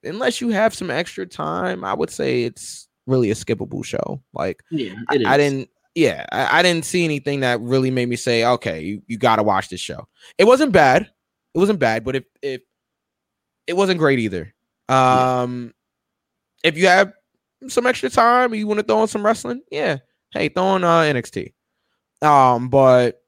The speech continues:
Speaker 1: if not, then yeah, just, you can pass this show and
Speaker 2: You,
Speaker 1: not
Speaker 2: you
Speaker 1: miss
Speaker 2: can
Speaker 1: anything.
Speaker 2: really skip it. Yeah.
Speaker 1: Yeah.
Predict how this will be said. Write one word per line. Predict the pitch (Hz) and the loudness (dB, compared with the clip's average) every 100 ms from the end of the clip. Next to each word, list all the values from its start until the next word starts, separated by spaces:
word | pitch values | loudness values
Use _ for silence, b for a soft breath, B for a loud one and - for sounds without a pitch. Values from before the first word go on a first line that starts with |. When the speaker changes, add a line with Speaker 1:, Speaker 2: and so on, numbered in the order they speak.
| _ | _
Speaker 1:
if | 143 156 | -6 -4
not, | 180 175 165 - | 0 2 2 0
then | - 123 110 - _ | -8 -8 -10 -14 _
yeah, | - 87 50 50 | -10 -10 -10 -16
just, | - 98 - - | -14 -16 -16 -10
you | 120 | -8
can | 110 104 | -8 -6
pass | 104 90 - | -6 -6 -8
this | 98 | -12
show | - 95 90 | -10 -8 -8
and | 87 | -6
Speaker 2:
You, | 143 123 | -4 -2
Speaker 1:
not | 107 170 | 0 -2
Speaker 2:
you | - | 0
Speaker 1:
miss | 117 | 0
Speaker 2:
can | 233 | 0
Speaker 1:
anything. | 110 | -2
Speaker 2:
really | 95 101 | -8 -12
skip | - - _ | -16 -20 _
it. | _ _ _ _ _ - | _ _ _ _ _ -6
Yeah. | |
Speaker 1:
Yeah. | 85 | -6